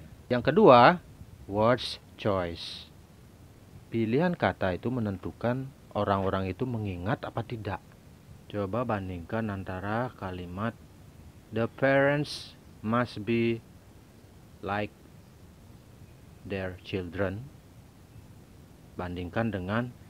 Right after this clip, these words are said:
"like father, like son". Mana yang lebih mudah diingat? Ya, tentu saja yang kedua, kan begitu,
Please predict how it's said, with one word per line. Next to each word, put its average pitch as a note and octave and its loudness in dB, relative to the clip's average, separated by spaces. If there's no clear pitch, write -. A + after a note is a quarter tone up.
"like G#2 -2
father, A2 -2
like A2 -4
son". F2+ -6
Mana C#3+ -2
yang A2 0
lebih G2 -2
mudah F#2 -4
diingat? E2+ -8
Ya, E2+ -10
tentu E2+ -10
saja F#2 -4
yang G#2+ -2
kedua, A2+ 0
kan B2 -6
begitu, F2 -8